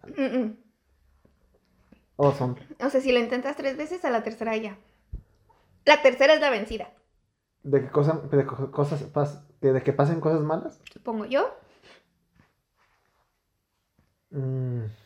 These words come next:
Speaker 1: Pero igual el, el, el este, el de la tercera es la vencida, es,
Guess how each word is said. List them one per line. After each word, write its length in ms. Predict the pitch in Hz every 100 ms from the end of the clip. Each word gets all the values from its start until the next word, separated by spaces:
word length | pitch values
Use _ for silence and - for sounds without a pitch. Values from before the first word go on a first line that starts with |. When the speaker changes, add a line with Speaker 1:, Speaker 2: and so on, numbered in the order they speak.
| _ _ _
Speaker 1:
Pero 180 | 294
igual 260 | 285 262 277
el, 140 | 320 320
el, 260 | 269 240
el 320 | - 233 214 220
este, 300 | 240 - 294
el 100 | 285
de 240 | 220 196 -
la 160 | 226
tercera 240 | 233 226 247
es 60 |
la 80 | 269
vencida, 440 | 277 240 269 330
es, 180 | 285 240